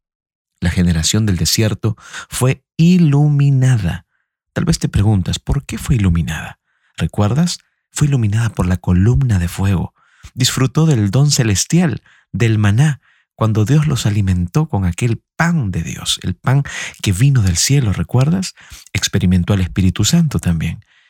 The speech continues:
y gustó de la buena palabra de Dios. No solamente ello, esta generación del desierto también gustó de los poderes del siglo venidero, en los prodigios y señales realizados en su liberación de Egipto. Sin embargo, amigos,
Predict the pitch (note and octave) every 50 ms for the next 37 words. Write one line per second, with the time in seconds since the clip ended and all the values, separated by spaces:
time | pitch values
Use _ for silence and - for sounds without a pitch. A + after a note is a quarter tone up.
0 | _ _ _ - A#2+ A2 F#2+ G#2+ G#2 F#2+ - - D3 D#3+ D#3 A#2+ F#2+ F2+ D#2+ F2
1 | G#2 C3+ C3+ A#2 F#2 - - F2+ E2+ F2 F#2 G#2 A2 F#2+ F2 F2 D#2+ D2+ D2 C#2+
2 | C#2 C2 D2+ - - - - _ _ _ _ _ _ _ _ _ _ - G2+ G2+
3 | G2+ G#2+ A#2 A#2+ - B2+ A2+ F#2+ E2 E2 E2 D#2 - - D#2+ D#2+ D#2 C#2+ - -
4 | - _ _ _ _ _ _ _ _ _ - - - - E2 D#2 F2+ E2+ E2 D#2+
5 | E2 D#2+ - - F#2 F2+ E2+ D#2 D#2 F2 - - - D#2+ - - - - - _
6 | _ _ _ _ _ _ _ - - F2+ F2 F2+ G#2 A2+ A2+ A2 G#2+ F#2+ - -
7 | A#2+ A#2+ A2 F#2+ F#2 F2 - - - F#2 E2+ E2 F2 G2 A#2+ B2 A2 F2+ F#2 E2
8 | E2 - - A#2+ A2+ A2 G2+ F#2+ F#2+ F#2 F#2+ F#2+ G#2 A#2+ C3 B2+ A2 - _ _
9 | _ _ _ - - - _ - G#2+ G#2+ G2+ G2+ F2+ - - - G#2+ G2+ F#2+ A2
10 | B2 A2+ - - G2 - G2 - - F#2 F#2+ G#2 A#2 B2 B2+ A#2 F#2+ - G2 F#2+
11 | F2+ F2+ E2+ - - G#2 A#2 A#2+ A#2 - - - - - - A2 G#2 - A#2 G#2+
12 | G#2+ G2 F#2+ F2+ F2 F2 - A#2 A2 G#2 G2 F2+ - C3 C3 - _ - D#3+ -
13 | - _ _ _ _ _ _ _ _ _ _ _ - - - E2+ E2+ E2 E2+ F2
14 | D#2+ D#2+ D2 C#2+ A#1+ A#1 A#1+ - - - - - -